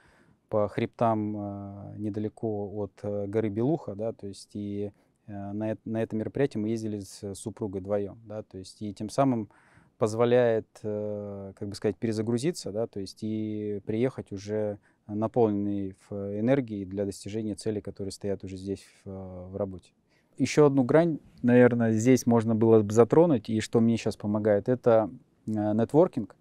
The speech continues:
да, то есть это, э, на мой взгляд,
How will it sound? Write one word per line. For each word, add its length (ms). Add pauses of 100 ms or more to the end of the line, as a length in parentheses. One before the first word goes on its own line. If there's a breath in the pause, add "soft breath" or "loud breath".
да, 180
то 120
есть 160
это, 380 (600 soft breath)
э, 40
на 840
мой 140
взгляд, 340